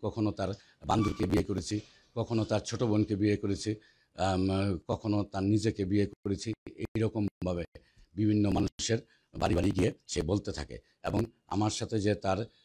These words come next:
মেসেঞ্জারে কথা হয়েছে, এই মেসেঞ্জারের কিছু screenshot সে মানুষকে দেখিয়ে বিভিন্ন ধরনের দাবি করতে থাকে। এবং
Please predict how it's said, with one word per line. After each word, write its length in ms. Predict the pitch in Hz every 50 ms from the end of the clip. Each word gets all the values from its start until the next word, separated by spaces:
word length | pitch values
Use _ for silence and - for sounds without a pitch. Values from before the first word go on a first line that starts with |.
| _ -
মেসেঞ্জারে 520 | 101 101 - 117 107 107 98 101 101 104 -
কথা 180 | 113 - 95
হয়েছে, 420 | 104 107 107 107 - - 123 117 - -
এই 140 | - 80 92
মেসেঞ্জারের 640 | 85 98 104 - - 101 101 95 95 95 95 101 92
কিছু 340 | - - 92 - 98 101 101
screenshot 520 | 98 - - - 123 110 - - 92 80 - _ _ _ _ _ _ _ -
সে 360 | - - 95 98 110 143 - _ _ _ _ _
মানুষকে 540 | - 90 90 98 87 - - - 120 160 - - 80
দেখিয়ে 460 | 80 104 104 - - 107 110 131 - - _ _
বিভিন্ন 440 | - 85 101 90 95 101 98 98 87
ধরনের 360 | 87 90 87 90 92 95 82
দাবি 240 | 78 85 82 87 95
করতে 300 | 78 85 82 - - 85
থাকে। 300 | 73 78 78 - 60 58 - _ - _ _ _ _ _ _ _ _ _
এবং 340 | - - 95 101 107 107 107